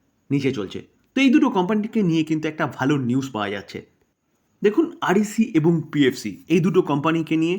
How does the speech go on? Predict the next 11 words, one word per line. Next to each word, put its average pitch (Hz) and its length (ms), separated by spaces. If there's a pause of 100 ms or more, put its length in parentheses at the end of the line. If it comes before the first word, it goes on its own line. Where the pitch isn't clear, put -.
(140)
সিএলএসএ 160 640 (340)
বুলিশ 131 360 (220)
এবং 139 200 (160)
আউট 143 260 (140)
পারফর্মের 120 480 (480)
কথা 120 220
বলছে। 101 300 (1800)
তো 233 80
টার্গেট 196 400
কী 240 100
দিচ্ছে 226 220